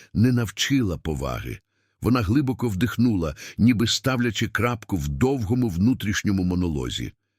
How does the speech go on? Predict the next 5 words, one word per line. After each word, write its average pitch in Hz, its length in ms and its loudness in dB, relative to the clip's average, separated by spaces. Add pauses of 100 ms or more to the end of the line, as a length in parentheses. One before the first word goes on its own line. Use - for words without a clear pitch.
(300)
Рішення, 135 480 4
яке 127 300 0
змінило 120 480 2
її 110 240 2
життя, 113 460 0